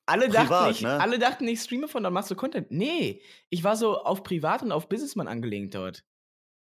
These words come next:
Speaker 2: Junge, geil. Und was hast du so gesehen? Schöne Womos?
Speaker 1: Also erstmal ist diese Messe so groß wie die Gamescom.
Speaker 2: Äh.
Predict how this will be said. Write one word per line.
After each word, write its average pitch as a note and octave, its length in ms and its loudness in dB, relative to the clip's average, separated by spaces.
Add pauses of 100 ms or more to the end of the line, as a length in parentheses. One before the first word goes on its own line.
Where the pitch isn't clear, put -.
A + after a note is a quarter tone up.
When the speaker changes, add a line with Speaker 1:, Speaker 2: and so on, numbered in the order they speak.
(160)
Speaker 2:
Junge, G2 480 -2
geil. A2 320 4
Und A2 160 0
was B2 140 -2
hast C3+ 180 -2
du A#2+ 40 -8
so A#2+ 100 -4
gesehen? A#2+ 320 -2
Schöne B2+ 340 -2
Womos? D3 640 0 (880)
Speaker 1:
Also F#3+ 240 2 (160)
erstmal E3 640 2
ist E3 220 -4
diese D3+ 320 -2 (120)
Messe C#3 640 -2 (600)
so D#3 200 0
groß G3 460 0
wie G#3 100 0
die F3 220 0
Gamescom. F3+ 760 0 (540)
Speaker 2:
Äh. G#3 60 8